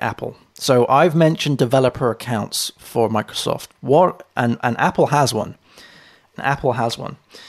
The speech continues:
And the reason why people have Apple developer accounts is because of I O S, because of their apps, right? Because of their apps. Um, they go th-, and, and we're told that because of our developer, uh, accounts, we have,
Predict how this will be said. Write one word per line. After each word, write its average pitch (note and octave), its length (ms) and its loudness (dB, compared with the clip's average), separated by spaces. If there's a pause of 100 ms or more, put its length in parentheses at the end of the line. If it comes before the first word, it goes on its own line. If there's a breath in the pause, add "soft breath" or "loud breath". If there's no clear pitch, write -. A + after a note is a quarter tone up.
(220 loud breath)
And C3+ 300 0
the C#3 100 4
reason F#3+ 340 6
why C#3+ 280 6
people C#3+ 300 0
have B2 200 2
Apple A#2 480 0
developer A#2+ 420 -2
accounts B2 360 -4
is B2 80 -8
because A#2 520 -6
of A2 300 -6
I G#2+ 160 0
O G2+ 100 -2
S, D#3 200 -2 (180)
because C3 300 -4
of E3+ 140 -10
their G#2+ 240 0
apps, - 480 -4 (120)
right? A#2 220 -6
Because C3 260 -4
of B2 60 -2
their A#2 160 4
apps. - 380 -4 (400 soft breath)
Um, A2+ 340 -4
they A#2 120 0
go A#2 200 0
th-, - 340 -12
and, A#2 300 -6
and A2+ 180 -2
we're A#2 120 -2
told D#3 520 4 (160)
that D3 220 -8
because B2 340 -8
of A2+ 180 -10 (400 soft breath)
our A2+ 200 0
developer, B2 680 0
uh, A2+ 220 -4
accounts, D#3 480 -2
we A#2 180 -4
have, G#2+ 380 -4